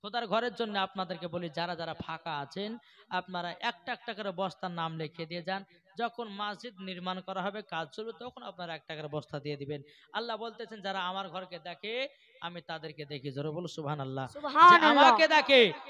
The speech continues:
Speaker 1: তার বাড়িতে বরকত বাড়িয়ে দিই। জোরে বলো সুবহানাল্লাহ।
Speaker 2: সুবহানাল্লাহ।
Speaker 1: দশটা ভাইয়ের কাছে দেখতে চাই। বাবাজি, একটা একটা করে সিমেন্টের বস্তা দিতে পারবেন না? জি,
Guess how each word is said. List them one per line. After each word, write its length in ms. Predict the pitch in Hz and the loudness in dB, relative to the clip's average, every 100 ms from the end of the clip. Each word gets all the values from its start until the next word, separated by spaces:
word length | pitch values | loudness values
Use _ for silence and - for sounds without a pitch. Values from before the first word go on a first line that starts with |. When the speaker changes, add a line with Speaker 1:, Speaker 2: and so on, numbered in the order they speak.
| 254 | -4
Speaker 1:
তার 160 | 196 | -2
বাড়িতে 280 | 175 180 165 160 | 2 0 0 -2
বরকত 380 | 165 160 - 180 | -2 0 -4 2
বাড়িয়ে 260 | 170 151 | 2 2
দিই। 120 | 147 | 0
জোরে 200 | 135 151 | 0 2
বলো 180 | 175 190 | 4 2
সুবহানাল্লাহ। 580 | 175 170 151 156 143 143 | 0 0 0 0 2 4
Speaker 2:
সুবহানাল্লাহ। 760 | 339 320 339 392 403 370 320 262 | 10 12 12 12 12 12 12 10
Speaker 1:
দশটা 100 | 240 | 8
ভাইয়ের 280 | 220 269 | 6 6
কাছে 220 | 262 269 247 | 4 0 2
দেখতে 320 | 240 - 226 | 0 2 2
চাই। 400 | - 208 208 170 - - | 8 8 8 6 -2 -4
বাবাজি, 400 | 196 202 208 190 | 4 6 4 6
একটা 360 | 240 277 - 269 | 6 6 4 2
একটা 220 | 254 269 | 4 0
করে 180 | 226 220 | -2 -4
সিমেন্টের 380 | - 208 180 170 | -2 -2 0 2
বস্তা 260 | 160 - | 0 0
দিতে 240 | 156 160 160 | -4 -4 0
পারবেন 260 | 180 180 | 0 0
না? 220 | 185 185 180 - _ - _ _ _ _ _ _ _ _ 156 | 0 -4 -4 -12 _ -20 _ _ _ _ _ _ _ _ -10
জি, 220 | 190 | -8